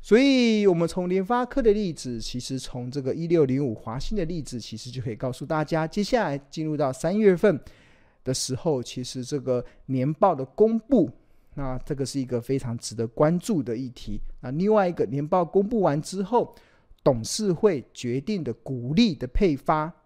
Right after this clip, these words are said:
也将会攸关整个，整个你手中的股票，它会不会在市场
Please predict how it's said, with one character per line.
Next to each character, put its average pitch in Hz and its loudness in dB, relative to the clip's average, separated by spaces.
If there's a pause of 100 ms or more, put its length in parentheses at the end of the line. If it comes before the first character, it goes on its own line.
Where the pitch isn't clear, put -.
(120)
也 107 -8
将 139 -6
会 131 -2
攸 139 2
关 135 0
整 110 -10
个， 107 -6 (420)
整 117 -6
个 117 -4
你 123 -4
手 120 -4
中 156 -2
的 139 -2
股 117 -6
票， 151 0
它 131 -8
会 143 -2
不 127 -2
会 131 0
在 135 -2
市 214 -2
场 - -6